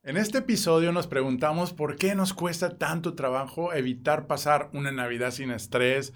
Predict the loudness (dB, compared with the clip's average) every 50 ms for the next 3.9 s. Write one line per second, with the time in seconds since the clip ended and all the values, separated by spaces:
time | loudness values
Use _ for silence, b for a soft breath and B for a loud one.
0 | B B B B B B -2 0 2 2 0 0 0 0 2 2 4 2 2 2
1 | 2 0 -2 -2 -4 -6 -6 -6 -4 -6 -6 -6 -8 -10 -10 -8 -10 -8 -8 -6
2 | -6 -2 0 0 0 0 -2 -6 -8 -10 B B B B B B B B B 2
3 | 2 6 6 4 4 4 0 -2 0 0 2 4 4 4 2 2 -2 -8